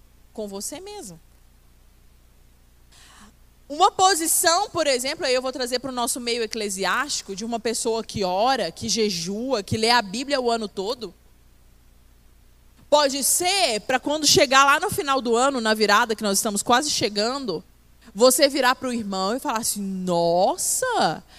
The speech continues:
mas você não leu a Bíblia toda esse ano?" E aí nós nos deparamos com algo que é um orgulho e uma vaidade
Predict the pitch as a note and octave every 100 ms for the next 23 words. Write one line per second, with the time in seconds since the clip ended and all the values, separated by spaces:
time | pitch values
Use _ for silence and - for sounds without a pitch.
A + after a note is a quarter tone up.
0 | - - G3+ G#3 G#3+ - G#3+ A3 D4+ D#4+
1 | F#4+ G#4+ A#3+ D4 F#4 D#4 A#3+ G#4 G4 -
2 | C#4+ G#4+ A#4 - _ _ _ _ _ _
3 | - - _ _ _ _ _ _ _ _
4 | _ _ _ - _ - - _ _ _
5 | - _ _ _ _ _ _ - _ -
6 | - F#4 E4 C#4+ E4 F#4 B3+ B3 C4 -
7 | - A#3+ D4 C#4 D#4+ D#4+ D#4+ C4 D4+ D#4
8 | D4 - B3 A#3 B3+ C4+ G3+ G3+ A#3 A#3+
9 | B3+ B3+ A#3+ A3+ G#3+ G#3 G3+ C4 C#4 B3
10 | G3+ - - _ - - - G3+ A3+ A#3
11 | A#3+ A#3 A3 F3+ G#3+ A3+ A#3 G#3 F#3+ E3